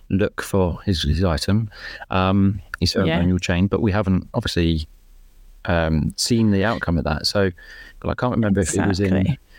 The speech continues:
Speaker 1: if it's gonna be coming into the next episode or the episode after that. So, yeah, tr-, interesting to
Speaker 2: Yeah.
Speaker 1: catch up on that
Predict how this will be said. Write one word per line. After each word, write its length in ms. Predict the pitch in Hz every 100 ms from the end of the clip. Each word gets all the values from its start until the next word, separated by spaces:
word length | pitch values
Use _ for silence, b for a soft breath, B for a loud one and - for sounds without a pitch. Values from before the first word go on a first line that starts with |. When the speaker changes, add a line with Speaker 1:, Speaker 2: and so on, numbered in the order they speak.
| B -
Speaker 1:
if 280 | - 92 67
it's 100 | -
gonna 300 | - - 104
be 100 | 92
coming 300 | - 101 98
into 160 | 98 92
the 80 | 92
next 280 | 127 -
episode 440 | 123 135 127 117 110
or 120 | 98
the 80 | 107
episode 340 | 98 - 95
after 260 | 101 98 -
that. 200 | 82 -
So, 240 | - 95 90 - - B B B -
yeah, 200 | 104 85 -
tr-, 80 | -
interesting 380 | 127 107 98 -
to 120 | 90 160
Speaker 2:
Yeah. 420 | 135 170 151 - - B B B
Speaker 1:
catch 200 | - -
up 120 | 107
on 80 | 104
that 160 | 107